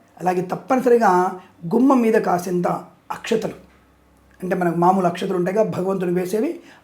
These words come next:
అటువంటి అక్షతల్ని గడప మీద పెట్టుకుంటే చాలా మంచి ప్రయోజనం ఉంటుంది. ప్రతిరోజు మన ఫ్లాట్కి మెయిన్ గుమ్మానికి పసుపు రాసి తప్పకుండా బొట్లు పెట్టుకొని రెండు అక్షతలు గడపకి ఇటువైపున,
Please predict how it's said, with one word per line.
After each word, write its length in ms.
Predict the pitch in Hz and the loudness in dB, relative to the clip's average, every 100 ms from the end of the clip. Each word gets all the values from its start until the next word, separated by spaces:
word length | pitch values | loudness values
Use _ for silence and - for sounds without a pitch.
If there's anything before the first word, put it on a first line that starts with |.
| - | -4
అటువంటి 300 | 202 269 240 | 2 4 4
అక్షతల్ని 560 | 196 240 208 226 359 - - - 170 | 0 0 0 0 -2 -4 -20 -8 -2
గడప 200 | 247 277 | 2 4
మీద 220 | 254 240 | 4 4
పెట్టుకుంటే 1080 | 220 196 180 196 190 175 180 185 180 151 - _ _ _ _ - - | 4 0 -2 -4 -2 -2 0 0 0 0 -6 _ _ _ _ -14 -10
చాలా 380 | 170 208 233 | -4 2 2
మంచి 340 | 226 214 196 208 | 2 0 -4 -4
ప్రయోజనం 500 | 202 185 185 170 165 | 0 0 2 0 -2
ఉంటుంది. 320 | 156 160 139 - - | -4 -8 -10 -14 -6
ప్రతిరోజు 880 | 190 196 175 175 175 170 196 - - - _ _ _ 156 | -4 0 4 4 4 6 6 6 -4 -20 _ _ _ -4
మన 160 | 180 | -2
ఫ్లాట్కి 540 | 175 190 185 190 208 233 | 0 0 0 0 0 2
మెయిన్ 340 | 180 202 202 | 2 2 0
గుమ్మానికి 480 | 175 175 170 170 262 | 0 2 0 -2 -4
పసుపు 380 | 262 175 190 185 | -4 -6 -4 -4
రాసి 500 | 170 170 262 349 - - _ - | -4 -2 -2 -2 -6 -18 _ -10
తప్పకుండా 420 | - 185 196 180 | -6 -4 -2 0
బొట్లు 240 | 175 180 | -2 -2
పెట్టుకొని 440 | 190 196 233 320 359 - - | -2 2 2 2 -2 -12 -8
రెండు 200 | 190 208 | -2 0
అక్షతలు 420 | 202 247 220 190 - - - 190 | 0 0 0 0 -4 -14 -6 0
గడపకి 280 | 202 185 190 | 0 0 -2
ఇటువైపున, 500 | 202 220 220 247 | 2 2 2 -2